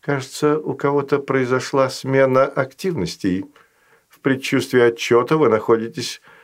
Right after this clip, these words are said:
в активном поиске виноватых», холодно произнесла Настасья. «Как?»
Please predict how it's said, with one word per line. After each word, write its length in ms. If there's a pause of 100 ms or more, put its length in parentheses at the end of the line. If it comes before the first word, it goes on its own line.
в 100
активном 680
поиске 460
виноватых», 760 (480)
холодно 580
произнесла 720
Настасья. 680 (1000)
«Как?» 1400